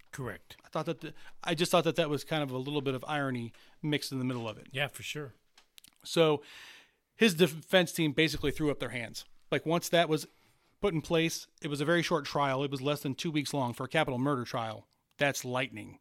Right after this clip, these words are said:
Speaker 1: Oh, yeah.
Speaker 2: Less
Speaker 1: That's
Speaker 2: than, less than two weeks. There was less than fifty pieces of evidence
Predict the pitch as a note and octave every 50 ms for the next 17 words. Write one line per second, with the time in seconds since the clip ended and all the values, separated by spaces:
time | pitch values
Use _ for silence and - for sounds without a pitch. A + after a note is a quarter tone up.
0 | - - D3 C#3 C3 A#2+ G#2 F2 E2 D#3 D#3 C#3+ - - C#3+ C3 D3 - E3 E3+
1 | D#3 - D#3+ C#3 - - G3 F3 D#3+ D#3+ D3+ - - - - - - - - D#3+
2 | C#3+ D3 C#3+ D#3+ E3 - E3 C#3 - - F#3 F3 - F#3 - - F#3+ D#3+ - E3+
3 | E3+ D#3 D3 C#3 C3+ C#3+ C#3+ C#3+ C#3+ - -